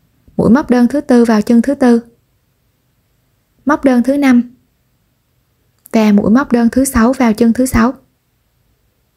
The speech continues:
Sau khi đã có được sáu mũi móc đơn vào sáu chân rồi thì kết thúc cái hàng móc này. Đâm kim vào chân của mũi móc đơn đầu tiên. Nhớ kéo sát cái sợi len sát với đầu kim ha.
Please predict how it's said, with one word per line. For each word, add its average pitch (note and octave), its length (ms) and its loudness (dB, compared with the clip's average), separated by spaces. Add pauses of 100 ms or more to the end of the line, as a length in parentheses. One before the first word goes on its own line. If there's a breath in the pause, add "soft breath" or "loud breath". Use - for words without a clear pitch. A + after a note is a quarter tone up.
(2500)
Sau D#4+ 180 -2
khi E4 180 0
đã A#3 100 0
có B3 200 -4
được C4+ 160 0
sáu A#3+ 260 -2
mũi B3+ 200 -2
móc C#4 180 0
đơn A#3+ 320 0
vào A3 200 0
sáu A3 260 0
chân A#3+ 220 2
rồi G#3+ 280 0
thì G#3 120 0
kết C#4 240 -4
thúc D4+ 160 -4
cái C#4+ 100 -2
hàng A#3+ 160 2
móc B3+ 180 0
này. A3 260 0 (520)
Đâm B3+ 180 0
kim B3 200 2
vào A3+ 140 0
chân A#3 260 2
của G#3 120 -2
mũi G#3 140 2
móc C4 180 0
đơn A#3 180 2
đầu G#3+ 180 0
tiên. A#3 360 0 (760)
Nhớ B3+ 260 2
kéo C4+ 200 0
sát D4+ 420 -4
cái B3 180 0
sợi G#3 240 -4
len A3+ 320 2 (100)
sát C#4 220 -4
với B3 100 -2
đầu A#3 160 0
kim A3+ 220 2
ha. B3 200 0